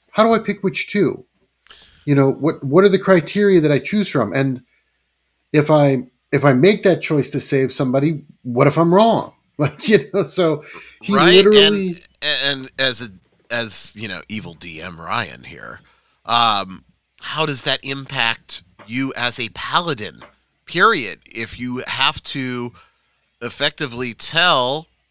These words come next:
Speaker 2: a street urchin, "Sorry, kid, can't help ya."
Speaker 1: Right, exactly. And that was what it was, is the, the, the D M,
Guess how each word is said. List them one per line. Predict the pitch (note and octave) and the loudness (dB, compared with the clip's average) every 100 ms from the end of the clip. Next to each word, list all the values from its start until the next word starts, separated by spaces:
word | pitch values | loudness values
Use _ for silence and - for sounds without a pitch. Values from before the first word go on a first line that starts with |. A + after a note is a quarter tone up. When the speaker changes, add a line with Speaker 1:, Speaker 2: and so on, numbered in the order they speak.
| _ _ _ _ _ | _ _ _ _ _
Speaker 2:
a | - A#2+ | -8 -4
street | A#2 - D3 D#3+ G3+ | -2 -2 -2 -6 -4
urchin, | A2+ A2 - G#2+ F#2+ G2 _ _ _ _ | -6 -4 -4 -6 -8 -14 _ _ _ _
"Sorry, | - - B2 C#3 A#2+ | -10 -4 0 2 2
kid, | G#2 - G#2 G2+ A2 A2+ _ _ _ | -4 -6 -6 -6 -8 -14 _ _ _
can't | - B2+ C3 | -4 -2 -2
help | A#2 B2 B2 | -2 -4 -6
ya." | G2 C#2 - _ _ _ _ _ _ _ _ _ _ _ _ _ _ _ | -12 -12 -14 _ _ _ _ _ _ _ _ _ _ _ _ _ _ _
Speaker 1:
Right, | E3+ F3+ B2 A2 | 2 4 2 0
exactly. | A#2+ A#2+ D3 D3+ B2 | -4 0 0 0 -2
And | A#2+ C3 | -2 0
that | E3+ | 0
was | E3+ | 0
what | C3+ D3 | 0 -2
it | A#2 | 0
was, | D#3 F#3 D3 | 2 2 2
is | B2 G#2 - | -2 -6 -4
the, | A#2 A#2 - | -2 -2 -4
the, | A2+ A#2 A2+ G#2+ - - | -4 -2 0 -2 -10 -8
the | A2+ | -6
D | G#2 C#3 F#3 | -4 0 2
M, | F3 D#3 C#3 C#3 | 2 0 -2 -10